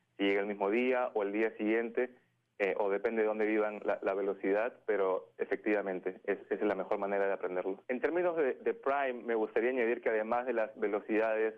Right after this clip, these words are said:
eh, rápidas, también ofrecemos, eh, muchísimo contenido en Prime Video, en español, además. Tenemos más de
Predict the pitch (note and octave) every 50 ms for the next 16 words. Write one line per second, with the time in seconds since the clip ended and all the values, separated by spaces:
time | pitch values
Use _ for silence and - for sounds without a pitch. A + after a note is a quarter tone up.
0 | - _ _ A2 G#2+ G2+ G2+ G2 F#2+ - - - _ - G2+ A#2 A#2+ A#2 - G#2
1 | G2 G2 G2+ G#2+ A2+ - - _ _ _ _ _ _ - A2+ G#2 A2 A2+ A2+ A#2
2 | A2+ - G#2 F#2+ - A2+ G#2 G#2+ G#2+ G#2 - - - - _ - G#2 G2 F#2+ F#2
3 | - - - _ _ _ _ _ _ _ _ _ - A2 A2 G#2+ - - B2+ A#2+
4 | - - B2 A#2+ A#2+ A#2 A2+ - - G#2+ G#2+ - A2 G#2 G#2 A2 A2+ A2+ A2 G#2+
5 | G2 - A2+ A2 A2 A2 G#2 A2+ A2+ A2+ A#2 B2 C#3 - - - _ _ _ _
6 | - G2 G2+ G2 - - G2+ G2 G#2 G#2+ G#2+ A#2 C3+ - - _ _ _ _ -
7 | G2+ G2 G2 G2 G#2 A2+ - - - _ _ _ _ _ _ _ _ - A2 A2
8 | A2+ A#2 A2+ A2+ - G#2+ A#2 G#2+ G#2+